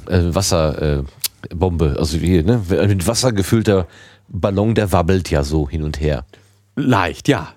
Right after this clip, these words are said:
Speaker 1: Ja.
Speaker 2: Genau, aber da, ja, aber genau, die, die, und wenn ich, wenn ich Schallwellen drauf mache, dann wird er natürlich auch schwingen, in Schwingung
Speaker 1: Ja,
Speaker 2: geraten
Speaker 1: ja,
Speaker 2: und so.
Speaker 1: ja, ja, ja.
Speaker 2: Aber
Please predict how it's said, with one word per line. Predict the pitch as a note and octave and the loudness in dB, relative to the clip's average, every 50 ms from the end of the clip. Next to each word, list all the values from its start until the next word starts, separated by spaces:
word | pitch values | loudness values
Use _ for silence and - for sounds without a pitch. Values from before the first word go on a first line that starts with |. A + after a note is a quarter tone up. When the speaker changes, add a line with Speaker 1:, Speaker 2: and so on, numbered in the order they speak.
| _ _ _ - | _ _ _ -6
Speaker 1:
Ja. | - - | -2 -2
Speaker 2:
Genau, | C#3 D3+ C3 E2 - - | 0 2 2 0 0 0
aber | - G#2+ A2 A2+ | 2 2 2 2
da, | - A#2+ A#2 A#2 A#2+ A#2 - - - | 0 0 0 0 0 0 -2 -8 -6
ja, | C#3 E3 A3+ B3 F#3 B2 - | 0 2 2 2 2 0 0
aber | - E3 E3+ C#3+ B2 | 0 0 0 0 -2
genau, | - C#3 - G#3 G#3+ E3+ G#2+ G2+ | -2 -2 0 0 2 2 0 0
die, | A#2 C3 C3+ A#2+ - | 0 0 0 0 0
die, | - C3 A2+ G#2+ - - | 0 0 0 0 -2 -2
und | - - C3 A#2 G2+ G#2 | 0 2 2 2 2 0
wenn | A2 A#2 | 2 2
ich, | A#2 - - - F#2 | 2 0 -4 -4 -4
wenn | F#2+ G#2 | -2 -2
ich | G#2+ - - - | -2 -2 -2 -2
Schallwellen | - A#2+ C3+ C#3 B2+ B2+ B2 A#2+ | 0 0 0 2 2 2 2 2
drauf | A2+ G#2 A2 G#2+ - | 2 2 2 2 2
mache, | A#2 G#2 A2+ | 0 0 2
dann | A2 G#2+ G#2 G#2 G2 G2 | 0 2 0 0 0 0
wird | A2 A2 - | 0 2 2
er | G#2 | 2
natürlich | G2+ G2 G2 - A2 F#2+ - | 2 2 2 0 0 0 2
auch | - A#2 - | 0 0 0
schwingen, | - - - D#3 D#3 C3 A#2 A2+ - | 0 0 0 2 2 0 0 0 0
in | B2 A#2+ | -2 -2
Schwingung | - - D3+ D#3 C#3+ B2+ A#2 G#2+ | 0 0 0 2 2 2 2 2
Speaker 1:
Ja, | G#2 | 4
Speaker 2:
geraten | - G#2 G#2+ E2+ - | 4 4 2 2 0
Speaker 1:
ja, | G#2+ | 0
Speaker 2:
und | E2+ | 0
so. | F2 F2 | 2 2
Speaker 1:
ja, | E2+ E2 D#2+ | 2 2 0
ja, | E2 E2 | 0 0
ja. | D#2+ D2+ | 0 0
Speaker 2:
Aber | C3+ B2+ A2+ | 0 0 -2